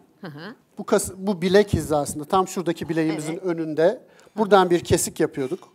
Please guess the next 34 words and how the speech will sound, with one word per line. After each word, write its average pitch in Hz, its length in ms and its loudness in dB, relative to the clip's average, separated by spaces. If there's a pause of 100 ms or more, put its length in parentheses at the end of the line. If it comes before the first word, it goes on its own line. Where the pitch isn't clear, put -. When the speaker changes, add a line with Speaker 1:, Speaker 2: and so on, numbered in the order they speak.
(120)
Speaker 1:
Evet. 170 360 -10 (180)
Speaker 2:
Arkasından 160 720 -2 (180)
kasıktan 196 560 0
bir 147 80 -2
kesik 294 260 -2
Speaker 1:
Buradan 220 160 -2
Speaker 2:
yapıp 180 180 -4
Speaker 1:
kesip, 220 500 -10
Speaker 2:
içinden 214 440 4
Speaker 1:
evet. 214 80 2
Speaker 2:
bir 226 100 -4
tel 208 380 2
yolluyorduk. 135 680 -2
Speaker 1:
Evet. 147 360 -6
Speaker 2:
Sonra 208 500 0
bu 202 40 -10
telin 202 440 -2
ucuna 139 300 -8
bu 165 120 -8
damarı 147 340 0
bağlayıp 180 400 4 (260)
aşağıdan 175 500 0
çekip 190 320 -10
kopartıp - 480 -4
çıkartıyorduk. - 680 -10
Speaker 1:
Evet. 139 380 -12
Speaker 2:
Yani 156 140 -12
son 240 280 -8
derece 185 360 -2
brutal 175 440 -2
bir 151 40 -4
ameliyattı. 120 640 -10
Speaker 1:
Hmm. 156 520 -18
Speaker 2:
Kanamalı, 190 800 0